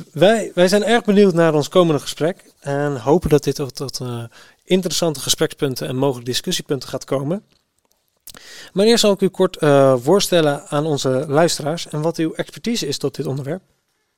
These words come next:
U bent namelijk een, eh, bij-, bijzonder hoogleraar I C T en strategisch innoveren in de publieke sector aan de Erasmus Universiteit.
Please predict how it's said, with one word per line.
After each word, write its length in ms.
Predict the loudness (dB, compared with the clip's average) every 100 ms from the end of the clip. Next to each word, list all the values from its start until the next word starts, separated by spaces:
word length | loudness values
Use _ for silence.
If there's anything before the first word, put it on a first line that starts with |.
| _ _ -20 -18 -18 -20 _ _
U 80 | 2
bent 140 | 4
namelijk 360 | 4 4 2 0
een, 120 | 0
eh, 220 | 2 0 0
bij-, 260 | 2 2
bijzonder 460 | 2 2 2 0 2
hoogleraar 640 | 0 2 4 4 2 -2
I 40 |
C 220 | -4 -4 0
T 60 |
en 320 | 0 0 -2
strategisch 560 | -8 -8 -6 -4 -4 -8
innoveren 640 | -6 -6 0 0 0 -4
in 120 | -10 -12
de 80 |
publieke 380 | -8 -6 -6 -6
sector 420 | -6 -6 -10 -12
aan 140 | -8 -4
de 60 |
Erasmus 440 | -4 -2 -2 -2 -6
Universiteit. 920 | -8 -6 -4 -2 -4 -4 -6 -6 -16